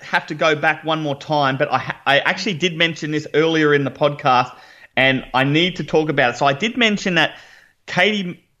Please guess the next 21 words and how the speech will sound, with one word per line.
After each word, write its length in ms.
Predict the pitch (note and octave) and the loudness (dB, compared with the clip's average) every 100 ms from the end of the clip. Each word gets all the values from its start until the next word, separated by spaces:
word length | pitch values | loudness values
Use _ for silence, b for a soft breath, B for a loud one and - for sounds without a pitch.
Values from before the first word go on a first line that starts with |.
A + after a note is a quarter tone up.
| _ | _
there's 180 | C#3+ C#3+ | -8 -4
some 180 | G3+ F3+ | -2 2
words 360 | D#3+ F3 D3+ | 4 4 2
that 120 | E3 | -4
she 140 | - D3+ | -2 -2
mentions 480 | D3+ D#3 D3+ D3+ D3 | 0 0 0 -2 -2
with, 100 | B2 | 0
you 60 | C#3+ | 2
know, 80 | C3+ | 2
we, 100 | C#3 | 2
we 160 | C3+ | 0
talked 300 | C3+ D#3+ D3+ | 0 0 0
about, 380 | C#3+ C#3+ C3+ - | 0 2 2 0
she 200 | - C3 | -8 -6
mentions 420 | C3+ C#3 C#3 C3 | -2 -4 -4 -4
about, 420 | B2+ B2+ A#2+ - | 0 2 2 2
uh, 220 | C3 A#2+ A#2 | 2 2 4
weasel 540 | C#3 C#3 C#3 C#3 C3+ | 4 4 4 4 4
and 80 | C3 | 4
all 180 | C3 C3 | 4 4
that. 220 | B2+ C3 | 2 0